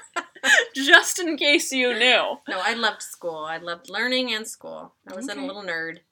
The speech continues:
Speaker 1: All right. Wait, you, you know, nerds are in.
Speaker 2: Ah, heck yeah.
Speaker 1: What defines a nerd?
Speaker 2: Right?
Speaker 1: Right?
Speaker 2: Right.
Speaker 1: You just liked school and liked following the rules.
Speaker 2: I did.
Speaker 1: I don't think that's necessarily a bad thing, and I feel like when people say nerd,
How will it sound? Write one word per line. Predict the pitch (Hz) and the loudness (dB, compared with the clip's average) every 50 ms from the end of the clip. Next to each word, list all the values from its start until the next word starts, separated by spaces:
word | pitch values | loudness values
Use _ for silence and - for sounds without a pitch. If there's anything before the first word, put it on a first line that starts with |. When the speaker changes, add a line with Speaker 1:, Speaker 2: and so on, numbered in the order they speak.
| _ - | _ -20
Speaker 1:
All | - 196 240 311 | -16 -14 -12 -10
right. | 330 269 269 - | -10 -10 -12 -12
Wait, | 277 302 _ _ - 508 587 523 - | -16 -18 _ _ -10 -8 -8 -8 -8
you, | - | -10
you | 587 719 831 807 784 762 784 784 | -12 -12 -12 -12 -14 -12 -8 -4
know, | 784 784 784 807 784 _ _ _ - - _ - 480 | -4 -2 -2 -4 -6 _ _ _ -18 -18 _ -8 -2
nerds | 539 605 605 605 554 | 2 2 2 4 6
are | 571 605 605 - 262 - | 4 6 4 2 0 -2
in. | - - _ _ | -6 -10 _ _
Speaker 2:
Ah, | - 214 269 - | -8 -8 -8 -8
heck | - 466 453 _ - 466 | -10 -16 -16 _ -6 -4
yeah. | 403 262 - - - - | -2 -2 -4 -4 -6 -6
Speaker 1:
What | - 494 508 | -6 2 4
defines | 587 571 - 403 381 392 415 392 320 | 4 4 4 2 0 0 0 0 -2
a | 254 208 | -4 -4
nerd? | 175 - - 78 - - _ _ _ _ _ _ _ _ _ _ _ _ _ _ _ _ _ _ _ _ _ _ _ _ - | -6 -6 -8 -10 -12 -14 _ _ _ _ _ _ _ _ _ _ _ _ _ _ _ _ _ _ _ _ _ _ _ _ -8
Speaker 2:
Right? | 233 285 277 277 339 370 370 - - - _ _ - | -2 0 0 0 -2 -4 -8 -12 -16 -16 _ _ -4
Speaker 1:
Right? | 262 254 370 381 440 539 554 - - - _ _ _ _ - | 2 4 6 6 6 4 2 -2 -8 -16 _ _ _ _ -14
Speaker 2:
Right. | 254 - - 208 277 | -6 -2 -2 2 4
Speaker 1:
You | 285 311 | 4 4
just | - 392 381 - - | 4 4 2 2 4
liked | 294 320 320 - - | 4 4 4 4 2
school | - - - 359 359 - 196 151 135 214 | -2 0 0 0 2 0 0 -2 -4 -6
and | 233 226 220 214 | -6 -4 -2 0
liked | 226 233 233 - | 0 0 0 0
following | - 262 240 233 226 226 | -2 -4 -2 -4 -4 -6
the | 214 202 | -8 -6
rules. | 220 269 294 254 156 - - 214 - - - - | -4 -4 -4 -4 -4 -6 -6 -6 -6 -6 -4 -4
Speaker 2:
I | 220 226 | -4 -6
did. | 285 320 359 311 175 156 - - _ - | -4 -6 -8 -8 -8 -10 -14 -20 _ -2
Speaker 1:
I | - 240 | 0 2
don't | 262 294 294 | 2 2 0
think | 381 370 330 | 0 -2 0
that's | 330 277 254 | -2 -2 -2
necessarily | 294 302 254 - - 294 302 285 277 269 220 | -4 -4 -2 0 0 2 2 2 0 0 -2
a | 190 | -2
bad | 180 208 233 262 285 269 - | -2 0 2 0 0 0 -2
thing, | 311 330 339 320 | -4 -2 -2 -2
and | 277 220 | -2 -4
I | |
feel | 214 - 311 330 | -4 -2 -2 -2
like | 339 339 | -2 -2
when | 339 320 | -4 -6
people | 320 311 294 285 | -8 -8 -6 -6
say | - 311 269 | -4 -4 -4
nerd, | 262 269 302 370 440 | -2 -2 -2 -2 -2